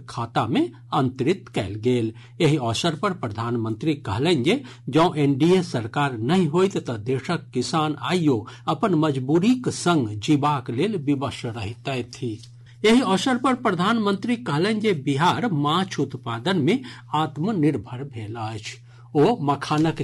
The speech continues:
खेतिहर किसानक संबंध मे कहलनि जे आब मखानक सेवन सभक आवश्यकता भऽ गेल अछि आ बजट मे सरकार द्वारा मखान बोर्डक स्थापना हेबाक बाद किसानक स्थिति सुदृढ़ होयत। ओ पश्चिमी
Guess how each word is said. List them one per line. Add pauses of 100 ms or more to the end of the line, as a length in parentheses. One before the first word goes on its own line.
(100)
खेतिहर
किसानक
संबंध
मे
कहलनि
जे (280)
आब
मखानक
सेवन
सभक
आवश्यकता
भऽ
गेल
अछि
आ (120)
बजट
मे (240)
सरकार
द्वारा
मखान
बोर्डक (100)
स्थापना
हेबाक
बाद (280)
किसानक
स्थिति
सुदृढ़ (200)
होयत। (320)
ओ (120)
पश्चिमी